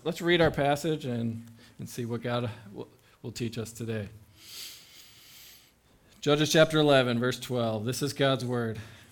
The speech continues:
It says, Then Jephthah sent the messenger, messengers to the king of the Ammonites and said, 'What do you have against me that you have come to, to me to fight against my land?'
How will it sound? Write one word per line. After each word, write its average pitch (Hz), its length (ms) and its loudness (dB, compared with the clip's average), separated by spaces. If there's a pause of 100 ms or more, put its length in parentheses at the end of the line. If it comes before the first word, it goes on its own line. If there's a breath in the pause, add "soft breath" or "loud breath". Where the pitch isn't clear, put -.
(960 loud breath)
It - 60 -16
says, 127 160 -6
Then 156 180 4
Jephthah 156 380 4
sent 156 320 2
the 143 80 4
messenger, 147 640 2
messengers 160 500 2
to 139 120 0
the 127 100 -2
king 151 320 0
of 139 80 0
the 131 160 0
Ammonites 127 880 0 (760 loud breath)
and 123 160 -6
said, 131 440 2
'What 135 280 2
do 165 120 -2
you 175 180 6
have 160 240 6
against 147 380 0
me 151 340 4
that 139 140 0
you 139 100 0
have 135 140 0
come 143 220 -2
to, 135 80 0
to - 340 -8
me 147 340 2
to 135 140 -6
fight 127 200 -2
against 127 300 -4
my 120 300 2
land?' 120 460 -2